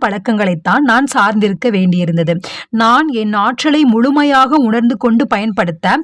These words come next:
அந்த சின்னஞ்சிறு பழக்கங்கள் தான் உதவின." So அப்படிப்பட்ட நம்மளுடைய லைஃப்லயும்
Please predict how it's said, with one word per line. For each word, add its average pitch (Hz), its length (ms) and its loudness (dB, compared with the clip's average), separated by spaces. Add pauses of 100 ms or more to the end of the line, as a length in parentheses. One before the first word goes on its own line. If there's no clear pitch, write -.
(220)
அந்த 233 340 -2
சின்னஞ்சிறு 240 540 0
பழக்கங்கள் 185 540 -2
தான் 208 260 0 (120)
உதவின." 170 280 0 (920)
So 262 220 -2
அப்படிப்பட்ட 247 760 -2
நம்மளுடைய 240 520 0
லைஃப்லயும் 214 600 0